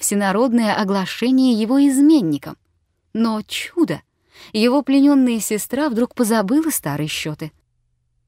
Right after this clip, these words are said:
Она бросается к нему на шею с таким же иудиным лобзанием, какими не далее, как вчера, приветствовал её муж.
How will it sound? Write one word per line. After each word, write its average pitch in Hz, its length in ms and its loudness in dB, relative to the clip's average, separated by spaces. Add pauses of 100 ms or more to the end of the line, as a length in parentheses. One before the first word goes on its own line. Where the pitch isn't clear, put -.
Она 240 240 2
бросается 226 640 0
к - 20 0
нему 220 220 2
на 214 160 0
шею 226 400 0
с - 60 -4
таким 220 320 0
же 190 100 0
иудиным 208 760 2
лобзанием, 190 800 0 (240)
какими 302 380 4
не 262 180 6
далее, 202 380 0
как 190 180 -4
вчера, 208 340 0
приветствовал 202 680 -2
её 190 340 0
муж. 226 540 -2